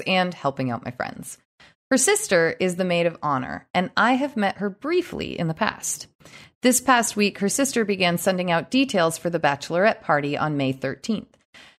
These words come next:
She had shared with us two ideas prior, but nothing concrete.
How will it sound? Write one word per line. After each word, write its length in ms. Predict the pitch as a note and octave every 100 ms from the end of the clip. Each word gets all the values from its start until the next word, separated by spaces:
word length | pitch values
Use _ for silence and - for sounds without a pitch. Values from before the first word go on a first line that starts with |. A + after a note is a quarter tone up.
| _ _
She 200 | - A3+
had 120 | A3
shared 320 | - C#4+ C#4
with 220 | A3 C4 G3+
us 360 | F3 - - -
two 340 | - D4 D#4+ -
ideas 560 | C4 G#3+ F#3 C#3+ D3+
prior, 580 | - A3 F#3+ C#3+ B2 C3
but 260 | F3+ D#3 -
nothing 280 | E3 D#3+ D3
concrete. 500 | C#3 - - -